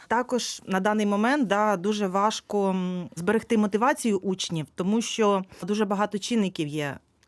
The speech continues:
Гаджети, соцмережі, інформації дуже багато. І нам дуже складно утримувати увагу дітей в таких умовах. Але, мабуть, сучасний вчитель — це такий якийсь супермен, який <laughs> намагається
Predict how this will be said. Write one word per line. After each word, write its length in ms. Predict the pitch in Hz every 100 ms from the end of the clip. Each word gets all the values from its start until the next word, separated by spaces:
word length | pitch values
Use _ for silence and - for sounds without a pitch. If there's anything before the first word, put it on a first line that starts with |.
| 160
Гаджети, 720 | 196 196 190 190 - 190 180 - 190
соцмережі, 1040 | 202 208 185 190 202 190 196 202 196 190
інформації 760 | 180 165 180 175 190 190 208 196
дуже 260 | 196 190
багато. 600 | 185 185 190 185 190 180 - - - -
І 380 | 214 240 247 220 190
нам 180 | 214
дуже 180 | 226 240
складно 420 | 226 233 214 214
утримувати 540 | 208 233 233 202 196 202
увагу 480 | 202 214 156 135 151 -
дітей 360 | 160 160 135 - _ _
в 40 | -
таких 460 | 202 190 180 - -
умовах. 560 | 208 202 165 - - - -
Але, 640 | 180 180 226 277 277 262 -
мабуть, 480 | - 170 185 202 214
сучасний 460 | - 208 208 208 190
вчитель — 400 | - 214 190 190
це 260 | - 185
такий 360 | 185 190 190 185
якийсь 320 | 175 185 185
супермен, 680 | - - 196 196 202 202 247
який 260 | 226 202 240
<laughs> 80 | 233
намагається 720 | 247 208 247 226 190 -